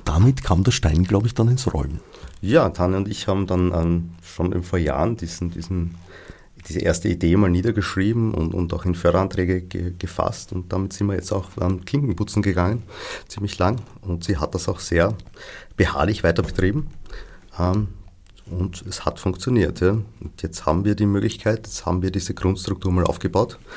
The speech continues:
Speaker 2: Wir haben eben ein, ein erstes Projekt umgesetzt, wo wir eben mal eine Webseite bauen haben können, ein E-Learning aufsetzen. Da gibt's ja auch ganz viele Fragen, die man sich, die man sich stellen muss, äh, wie, wie man's jetzt genau umsetzt, um es auch möglichst offen und, und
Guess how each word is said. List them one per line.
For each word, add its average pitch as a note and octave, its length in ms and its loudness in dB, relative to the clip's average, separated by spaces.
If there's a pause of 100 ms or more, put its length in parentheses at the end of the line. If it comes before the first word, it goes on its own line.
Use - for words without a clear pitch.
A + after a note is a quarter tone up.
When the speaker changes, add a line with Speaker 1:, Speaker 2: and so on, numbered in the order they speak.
(260)
Speaker 2:
Wir D2+ 160 -2
haben D#2 160 0
eben E2 180 2
ein, D2+ 220 0
ein D2 180 -2
erstes - 360 -4
Projekt - 320 0
umgesetzt, F2 720 -2 (100)
wo D2+ 140 -4
wir D2 160 -2 (160)
eben D2 140 -4
mal C#2 160 -2
eine C#2+ 240 0
Webseite - 380 0
bauen F2 280 2
haben F2+ 140 0
können, F2 380 0 (280)
ein - 120 0
E-Learning F2+ 460 2
aufsetzen. - 560 -4
Da - 80 -4
gibt's - 220 -8
ja - 60 -2
auch - 40 -6
ganz - 180 -2
viele - 160 0
Fragen, D2+ 320 0
die F2+ 80 4
man E2+ 100 4
sich, - 280 -6 (320)
die E2+ 80 2
man E2+ 100 4
sich F#2 140 0
stellen F#2 320 4
muss, F#2 360 -2
äh, E2 260 0 (680)
wie, D#2+ 200 0
wie F2 120 6
man's F2+ 160 2
jetzt - 140 -6
genau E2 200 4
umsetzt, F#2 440 2
um F#2 120 4
es F2 140 0
auch E2+ 140 -4
möglichst E2 280 2
offen E2 380 2
und, D#2+ 260 0
und D2+ 260 -4